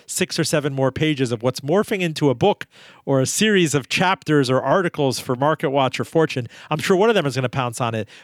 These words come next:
but yet we're also stepping back and saying that this is, this story of disruption is fraught with risks and hyperbole and things that just don't add up, like you were talking about Solar City. I do wanna quote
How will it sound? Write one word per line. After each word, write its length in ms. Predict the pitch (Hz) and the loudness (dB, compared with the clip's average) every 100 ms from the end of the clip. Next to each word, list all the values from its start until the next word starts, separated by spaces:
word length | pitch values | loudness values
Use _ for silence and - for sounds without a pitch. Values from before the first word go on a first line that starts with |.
| - | -4
but 100 | 156 | 0
yet 160 | 190 180 | 0 2
we're 140 | 180 | 2
also 240 | 185 196 | 2 2
stepping 360 | 170 185 170 156 | 0 0 -2 0
back 300 | 151 151 - | 0 0 -2
and 100 | 135 | -4
saying 280 | - 139 127 | -4 -2 -4
that 100 | 117 | -2
this 220 | 170 - | -2 -2
is, 160 | 147 - | -8 -4
this 120 | 156 | -2
story 400 | - - 233 220 | 0 4 4 4
of 120 | 139 117 | 2 -2
disruption 520 | 127 - 131 - 123 | -6 -2 -4 -4 -8
is 140 | 110 | -10
fraught 500 | - - 254 262 - _ _ _ _ | -10 2 4 4 2 _ _ _ _
with 200 | 139 143 | 0 0
risks 580 | 110 120 180 185 - - | 0 0 2 0 -4 -10
and 140 | 120 107 | -10 -8
hyperbole 1040 | 107 110 - 214 214 185 165 160 143 143 | -6 -6 -2 0 2 0 -2 -2 -4 -6
and 380 | - 110 107 101 - _ | -8 -10 -10 -14 -20 _
things 300 | - 214 196 | -4 -2 -2
that 120 | 151 | -2
just 240 | 143 135 - | 0 0 0
don't 180 | 151 147 | 0 0
add 180 | 147 | 2
up, 200 | 160 170 | 0 0
like 180 | 139 - | -2 0
you 60 | 139 | -2
were 60 | |
talking 340 | 147 143 139 139 | 0 -2 -4 -4
about 240 | 135 131 | -2 -2
Solar 280 | - 143 139 | -2 0 0
City. 280 | - 147 156 | -2 -4 -2
I 40 | |
do 140 | 165 285 | 2 2
wanna 220 | 269 202 | 2 0
quote 320 | 196 214 | 2 2